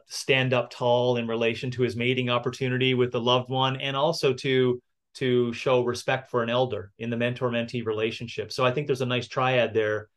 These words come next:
uh, that we could pull from it. Uh, and inside of it, yeah, there was, there was punishment.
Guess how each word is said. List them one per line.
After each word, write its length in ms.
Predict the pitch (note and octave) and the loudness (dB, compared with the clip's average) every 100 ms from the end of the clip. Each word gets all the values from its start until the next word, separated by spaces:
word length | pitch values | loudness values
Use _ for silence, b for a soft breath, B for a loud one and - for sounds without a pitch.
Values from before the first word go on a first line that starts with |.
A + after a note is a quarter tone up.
| _ _ _ - | _ _ _ -6
uh, 260 | A2+ A2 A2 | 0 0 0
that 120 | G#2+ | -4
we 140 | A2+ | -4
could 160 | - - | -8 -4
pull 240 | A#2+ A#2 | -2 -2
from 200 | - G#2+ | -4 -8
it. 180 | G#2+ G#2 _ | -6 -8 _
Uh, 320 | A2 G#2 G#2 G#2 | -12 -10 -12 -8
and 160 | A#2+ A#2+ | -6 -4
inside 320 | A#2+ C#3 C#3+ | -2 0 2
of 80 | D#3+ | 2
it, 140 | D3 | 0
yeah, 180 | F#3 D3+ | 0 2
there 140 | A#2+ | 2
was, 320 | A#2+ A#2+ - - | 2 0 -4 -8
there 120 | C3+ | -4
was 120 | C#3+ | -4
punishment. 540 | - A#2+ A2 A2 A#2+ | -4 -6 -6 -8 -10